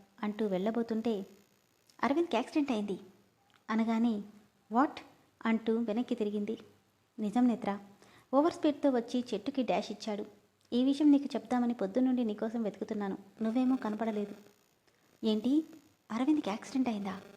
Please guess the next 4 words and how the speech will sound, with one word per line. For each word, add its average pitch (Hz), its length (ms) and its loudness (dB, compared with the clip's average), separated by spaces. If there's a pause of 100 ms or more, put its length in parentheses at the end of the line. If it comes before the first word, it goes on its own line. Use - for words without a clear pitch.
(440)
నేనిప్పుడే 285 380 8
తనని 254 360 4
చూడాలి. 220 340 -2 (640)
పద, 240 100 10